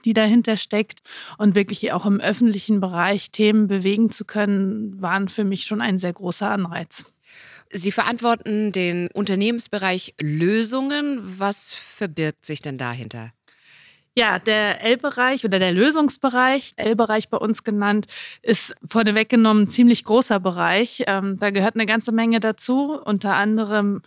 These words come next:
Speaker 1: die Polizei, Justiz, das Bildungswesen, aber auch der Kommunalbereich. Und dahinter verstecken sich im Wesentlichen die I-T-Lösungen für diese Verwaltungsbereiche. In unserem Rechenzentrum betreiben wir aktuell über neunhundert Fachverfahren und ein ganz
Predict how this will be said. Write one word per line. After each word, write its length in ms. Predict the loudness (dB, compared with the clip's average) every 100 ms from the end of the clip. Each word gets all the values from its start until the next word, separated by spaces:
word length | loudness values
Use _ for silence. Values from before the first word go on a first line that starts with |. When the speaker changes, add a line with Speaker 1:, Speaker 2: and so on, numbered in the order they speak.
| -16 -18 -2
Speaker 1:
die 80 | 0
Polizei, 680 | 4 4 4 2 2 4 4
Justiz, 760 | 2 0 0 2 2 0 -2
das 200 | -2 0
Bildungswesen, 1040 | 2 4 4 0 0 2 2 2 0 -2
aber 380 | -2 0 2 4
auch 220 | 4 2
der 140 | -4 -4
Kommunalbereich. 1300 | 0 2 4 4 2 0 -4 -2 0 2 0 -4 -4
Und 240 | 0 2
dahinter 340 | 4 4 4 2
verstecken 540 | 0 0 -2 2 2
sich 180 | 0 -6
im 180 | -6 0
Wesentlichen 600 | 2 2 2 0 0 -2
die 180 | 0
I-T-Lösungen 920 | 0 -2 0 4 4 4 4 4 4 4
für 180 | 2 0
diese 240 | 2 0
Verwaltungsbereiche. 1400 | 0 0 2 0 -2 -6 -4 -6 -2 0 0 -2 -4 -4 -8 -20 -10
In 160 | 0 2
unserem 580 | 6 6 4 2 2 0
Rechenzentrum 720 | -2 2 2 4 2 2 2
betreiben 460 | -2 -2 0 2 2
wir 120 | 0
aktuell 480 | -2 -4 -2 0 0
über 240 | 2 2
neunhundert 560 | 4 4 6 4 4 0
Fachverfahren 880 | -2 -4 0 0 2 2 4 2 0
und 280 | 2 0 2
ein 240 | -2 -2
ganz 280 | -4 -6